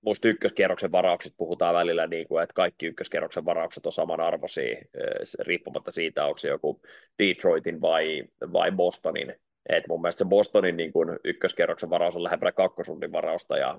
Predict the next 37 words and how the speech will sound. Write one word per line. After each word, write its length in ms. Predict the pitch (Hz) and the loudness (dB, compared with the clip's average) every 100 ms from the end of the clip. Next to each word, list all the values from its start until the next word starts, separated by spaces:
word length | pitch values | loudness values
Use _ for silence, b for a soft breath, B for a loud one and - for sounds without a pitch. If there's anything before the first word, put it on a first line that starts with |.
| - | -8
mä 180 | 80 71 | -6 -6
niin 160 | 80 87 | -8 -4
kun 120 | 101 | -4
ehkä 180 | - 76 | -2 -2
ajattelin 360 | 78 - - | -2 -2 -2
silleen, 320 | 82 85 80 78 | -2 -2 -2 -2
että 160 | - | 0
on 100 | 82 | 4
lottovaraukset 880 | 104 - 95 92 82 80 - 78 - _ _ _ | 4 4 2 4 2 0 -2 -4 -6 _ _ _
ja 100 | 82 | -2
melkein 380 | 87 80 82 78 | 0 0 0 -2
muut 260 | 78 76 78 | -2 -6 -2
varaukset 420 | 80 71 - - | -2 -2 -4 -6
sen 180 | 80 76 | -4 -2
jälkeen. 400 | 76 71 73 73 | -2 -2 -4 -6
Okei, 220 | - 78 | -4 -2
ei 100 | 80 | -2
se 100 | 80 | -4
nyt 100 | - | -8
pidä 160 | - - | -8 -6
paikkaansa, 420 | - 73 - 82 | -6 -6 -6 -8
kyllä 140 | 80 80 | -8 -8
ne 40 | |
kolmea 320 | - 78 78 | -2 -2 -2
kategoriaa 500 | 78 78 76 62 69 | -4 -6 -6 -4 -4
pitää 260 | - - 62 | -6 -6 -4
vähintään 400 | - 76 69 69 | -4 -4 -2 -2
laittaa, 260 | 71 - - | -4 -4 -6
että 140 | 80 | -4
lottovaraukset 680 | 80 - 80 78 62 - 73 - b b - | -4 -2 -2 -2 -4 -6 -10 -12 b b -12
sit 180 | 76 | -8
sen 160 | - 80 | -4 -2
jälkeen 400 | 76 76 - 69 | 0 -2 -4 -6
johonkin 240 | 82 78 | -6 -6
siihen 140 | 80 80 | -6 -2
kakkosrundin 580 | 82 - 78 76 69 - | -2 -2 -8 -8 -8 -6
sijalle 260 | 73 71 | -4 -4